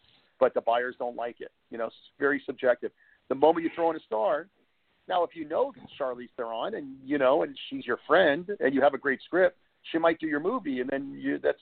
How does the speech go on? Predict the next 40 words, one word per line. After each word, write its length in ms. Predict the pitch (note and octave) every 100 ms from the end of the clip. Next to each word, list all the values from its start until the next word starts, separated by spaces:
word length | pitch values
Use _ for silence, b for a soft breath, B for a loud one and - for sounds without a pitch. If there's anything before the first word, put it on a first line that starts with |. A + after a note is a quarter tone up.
| -
but 120 | C3+
that's 160 | D#3 C3+
a 40 |
whole 160 | C#3+ D3+
nother 200 | C#3 C3
world. 300 | E3+ G3 - _ b b b b -
So 220 | D3 C3+ C3 _ _ _ _ _ _ -
I 260 | C#3+ G#3 G#3
don't 260 | F3+ E3 D#3+
get 160 | D3+ -
very 200 | C3+ C3+
often 440 | B2+ B2+ - C3 C3+ -
opportunities 600 | C3 C#3 - B2 A#2+ B2+
to 80 | -
make 240 | B2 B2 C3
movies 300 | A#2 A#2+ A#2
that 140 | A#2
are 80 | A#2
really 460 | A2+ C3 D3+ D3 -
interesting 480 | D3+ C3+ C3+ - B2
and 80 | A#2+
independent, 400 | A#2+ - C3+ B2
which, 140 | E3 -
which, 180 | G3 G#3+ - b b b
which 180 | - -
is 80 | B3
disheartening, 580 | - G3 A3+ A#3+ C#3+ D3+ -
and 120 | E3
I'd 140 | E3+ D#3
like 180 | F#3 C3+ -
to, 240 | C3+ F#3 _
but 100 | D#3+
I 100 | E3
got 140 | D#3+ E3+
a 40 |
family 300 | - F#3 F#3
to 60 | D#3
take 120 | C3+ -
care 180 | A#2+
of. 60 | G2+